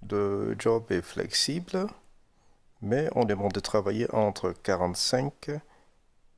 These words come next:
entre vingt-cinq et quarante-cinq heures par semaine. Voilà.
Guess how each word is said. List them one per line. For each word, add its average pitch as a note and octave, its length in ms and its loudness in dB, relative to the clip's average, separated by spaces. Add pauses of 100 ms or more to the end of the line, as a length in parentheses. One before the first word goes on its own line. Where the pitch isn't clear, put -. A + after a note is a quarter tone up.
(140)
entre A#2+ 240 4
vingt-cinq G2 580 0
et - 60 -6
quarante-cinq G2+ 720 0 (120)
heures B2 380 -2 (220)
par - 180 -4
semaine. - 640 0 (1300)
Voilà. G1+ 520 0